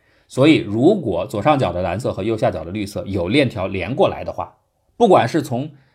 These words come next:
下侧绕过来，还是这根链条从上面绕过来，还是从两个方向同时绕过来，反正只要连上，这个就不成立了。看起来到这儿路又断了，哎，但是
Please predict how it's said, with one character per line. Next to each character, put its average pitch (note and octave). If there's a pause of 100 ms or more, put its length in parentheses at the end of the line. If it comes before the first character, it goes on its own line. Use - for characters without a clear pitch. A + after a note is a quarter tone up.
(120)
下 F3
侧 C3
绕 B2
过 G2
来， F2 (120)
还 C#3
是 F3
这 E3+
根 F3
链 F3+
条 C#3
从 D3+
上 G#3
面 C3
绕 B2+
过 G#2+
来， G2
还 C#3
是 C#3
从 C3
两 A#2
个 B2+
方 E3+
向 C#3
同 D3+
时 D3+
绕 C#3+
过 F#2
来， D#2
反 G2+
正 B2+
只 B2
要 F#2+
连 G2+
上， C3 (640)
这 G2
个 E2+
就 E2+
不 -
成 -
立 -
了。 - (1400)
看 A2+
起 G#2
来 F2+
到 F#2+
这 G2+
儿 -
路 A2
又 A2+
断 F#2+
了， - (460)
哎， B2+ (100)
但 F#2+
是 -